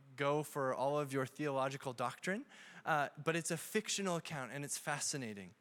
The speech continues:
And in it, C S Lewis describes a person from hell who is making a visit to the outskirts of heaven. Again, fiction.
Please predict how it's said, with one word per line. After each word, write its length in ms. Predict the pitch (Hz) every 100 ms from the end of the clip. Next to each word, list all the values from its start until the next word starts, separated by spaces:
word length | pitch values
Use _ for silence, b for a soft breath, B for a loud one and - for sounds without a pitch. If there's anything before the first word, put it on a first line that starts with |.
| B B B B B B
And 120 | 160 175
in 140 | 208 226
it, 180 | 170
C 160 | - 208
S 160 | 214 220
Lewis 220 | 196 180
describes 560 | 180 - 185 170 165 -
a 60 |
person 480 | 160 - 185 - 160 - B
from 240 | - 180
hell 500 | 165 220 185 143 196 - B B B B
who 140 | 196 220
is 260 | 208 175
making 420 | 180 220 240 254
a 60 | 233
visit 340 | 170 185 190
to 100 | -
the 160 | 175 180 170
outskirts 640 | 185 - - 175 180 -
of 200 | 156 143
heaven. 480 | - 156 120 101 87 _ _ -
Again, 240 | 156 120
fiction. 540 | - 160 - 117 107